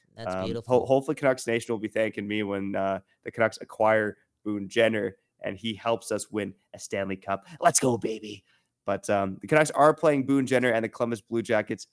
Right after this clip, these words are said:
Speaker 2: this weekend. Um, I don't know if it's, it's definitely not the sexiest matchup, aside from the fact that we're talking about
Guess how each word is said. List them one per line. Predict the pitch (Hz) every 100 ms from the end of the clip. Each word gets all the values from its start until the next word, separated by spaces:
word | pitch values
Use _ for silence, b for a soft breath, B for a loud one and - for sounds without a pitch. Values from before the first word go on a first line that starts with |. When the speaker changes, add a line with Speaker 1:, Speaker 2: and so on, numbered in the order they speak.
| _
Speaker 2:
this | 98 135 135 - -
weekend. | 110 135 135 139 135 - _ _ -
Um, | 123 123 120 -
I | 139
don't | 143
know | 143
if | 135 131
it's, | -
it's | 123
definitely | 147 139
not | 123
the |
sexiest | - 123 120 135 120
matchup, | 127 127 117
aside | 117 120 117
from | 120
the | 110
fact | 110 107 -
that | 101
we're | 110 107
talking | - 107 - 107
about | 95